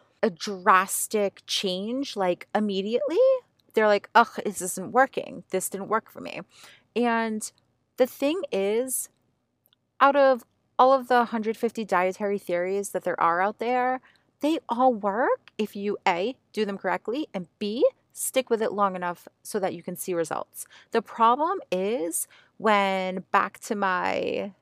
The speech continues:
uh, saying that I mentioned just a couple seconds ago, "Too many chefs in the kitchen," when you're trying to apply too many theories at the same time, your body is not going to recognize that anything new is even happening.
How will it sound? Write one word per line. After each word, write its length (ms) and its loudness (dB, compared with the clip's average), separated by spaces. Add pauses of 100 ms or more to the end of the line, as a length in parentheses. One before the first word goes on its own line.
(200)
uh, 200 -6
saying 840 -6
that 180 -4
I 80 -4
mentioned 400 -10
just 320 -14
a 20 -20
couple 220 -2
seconds 280 -6
ago, 300 -2
"Too 140 -12
many 160 -10
chefs 260 -10
in 60 -12
the 60 -10
kitchen," 360 -10 (300)
when 520 2 (240)
you're 220 0
trying 340 -2
to 160 -4
apply 420 0
too 280 -10
many 500 -6 (220)
theories 800 -2 (600)
at 160 6
the 80 -2
same 240 -6
time, 580 -6 (720)
your 180 4
body 480 -2
is 140 -8
not 400 -4
going 260 -4
to 80 -12
recognize 600 -8
that 200 -4 (140)
anything 360 -6
new 160 -8
is 160 -8
even 220 -12
happening. 560 -14